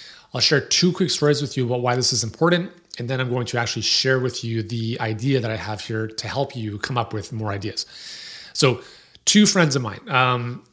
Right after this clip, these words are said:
they actually, so when I first started doing masterminds many, many years ago, uh, uh, story number one,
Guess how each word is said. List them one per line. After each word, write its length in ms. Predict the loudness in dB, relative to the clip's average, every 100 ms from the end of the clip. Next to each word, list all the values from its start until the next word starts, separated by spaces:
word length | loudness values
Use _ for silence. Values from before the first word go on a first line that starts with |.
| 0
they 160 | 2
actually, 400 | 2 2 2 0 -4 -10 -8
so 180 | -4 0
when 120 | 2
I 100 | 2
first 360 | 0 0 2 4
started 220 | 4 2
doing 140 | 2 0
masterminds 680 | -2 -2 -2 -2 -2 -4
many, 200 | -2 -2
many 160 | -2 -2
years 220 | -4 -4
ago, 240 | -6 -6 -10 _ _ _ _ _ _ _ _ -8 -2
uh, 60 |
uh, 320 | -2 0 -4 -4
story 260 | -2 4 6
number 160 | 6 2
one, 240 | 0